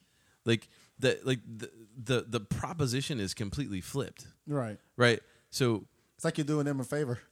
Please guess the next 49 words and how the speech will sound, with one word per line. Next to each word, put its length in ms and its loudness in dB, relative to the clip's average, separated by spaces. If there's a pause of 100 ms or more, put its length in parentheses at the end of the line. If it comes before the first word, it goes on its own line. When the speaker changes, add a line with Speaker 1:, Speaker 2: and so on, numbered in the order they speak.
Speaker 1:
it, 180 0 (100)
it, 160 4 (440)
it, 240 6
it's, 240 2
it's 200 4
kinda, 380 0
it's 160 2
kinda 260 0
some 200 4
of 60 2
that, 280 2 (360)
but 200 6
y-, 160 -8
you're 240 2
gonna 200 2
spend, 540 0
if, 280 -2
if 180 0
you, 360 -2
if 140 -2
you 120 -6
download 580 4
ten 300 0
singles 600 -4 (440)
from 500 0 (440)
any 260 2
of 160 0
the, 100 2 (360)
you 100 -2
know, 180 0
streaming 480 0
services 560 -2
or 80 -2
whatever, 460 0
or 80 2
even 260 -2
if 140 -4
you 80 -2
pay 180 0
ten 280 -4
bucks 240 -2
a 60 -4
month 280 -2
for 360 -2
any 240 -4
of 100 -2
the 80 0
streaming 360 -6
services, 540 -4